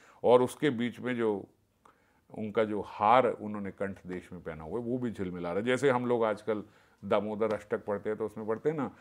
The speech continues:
"रुदंतम मुहु नेत्रम युग्मम मृजंतम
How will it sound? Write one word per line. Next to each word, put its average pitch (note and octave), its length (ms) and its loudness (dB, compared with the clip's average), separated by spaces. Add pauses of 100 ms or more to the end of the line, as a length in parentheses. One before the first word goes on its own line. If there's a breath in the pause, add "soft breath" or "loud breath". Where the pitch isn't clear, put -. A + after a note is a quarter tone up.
(200 loud breath)
"रुदंतम A2+ 540 2
मुहु A2+ 380 -4
नेत्रम A2 540 -4
युग्मम G#2+ 440 -4
मृजंतम G#2+ 580 -2